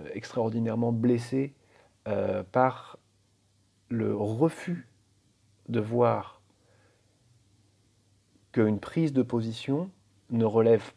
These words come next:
pas, euh, de la question du vrai ou du faux, ou, euh, d'un jugement qui peut être fait dans un domaine objectif ou d'une rationalité qui recherche une forme d'efficacité,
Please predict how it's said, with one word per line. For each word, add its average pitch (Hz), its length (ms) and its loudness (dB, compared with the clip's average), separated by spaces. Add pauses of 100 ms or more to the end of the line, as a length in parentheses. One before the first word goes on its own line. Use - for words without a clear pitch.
pas, 135 500 2
euh, 113 220 -6
de 113 100 -8
la 113 80 -4
question 113 300 -6
du 110 120 -4
vrai 110 200 0
ou 117 140 2
du 107 120 -6
faux, 160 680 0
ou, 117 260 0
euh, 113 720 -2 (640)
d'un 101 340 6
jugement 113 360 -2
qui 117 120 -12
peut 117 100 -4
être 110 200 -2
fait 117 180 0
dans 104 180 -4
un 104 60 -4
domaine 107 320 -2
objectif 110 640 -4
ou 110 60 -2
d'une 104 180 -4
rationalité 110 880 -4
qui - 120 -6
recherche - 360 -4
une 131 80 -6
forme 107 200 -8
d'efficacité, 110 760 -6